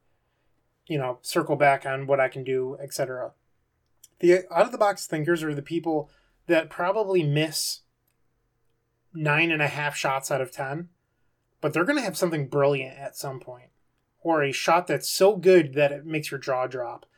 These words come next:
And these are, like, the sort of ideas that I really value, because I don't know if I ever would have taken that shot. Like, I would have thought I was too far away or something like that. And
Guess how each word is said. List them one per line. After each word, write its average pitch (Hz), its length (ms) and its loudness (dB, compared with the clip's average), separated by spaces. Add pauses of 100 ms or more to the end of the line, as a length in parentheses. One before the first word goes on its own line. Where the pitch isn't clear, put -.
(220)
And 156 160 -2
these 226 160 0
are, 262 160 0
like, 165 220 4
the 156 100 -4
sort 170 200 0
of 156 80 -2
ideas 139 380 0
that 135 140 0
I 135 100 2
really 135 600 -4 (420)
value, 147 580 -2
because 156 340 -2
I 160 140 2
don't 196 180 0
know 180 100 2
if 165 120 -4
I 147 80 0
ever 139 280 -2
would 139 120 0
have 131 280 -8
taken 143 260 -4
that 127 180 -12
shot. 123 320 -10 (380)
Like, 156 140 2
I 143 80 8
would 151 100 4
have 143 80 -2
thought 139 160 2
I 135 80 2
was 123 100 -6
too 147 160 -2
far 127 240 -4
away 120 400 -6
or 135 480 -10 (300)
something 147 340 -2
like 135 200 -6
that. 139 200 -2
And 147 200 -10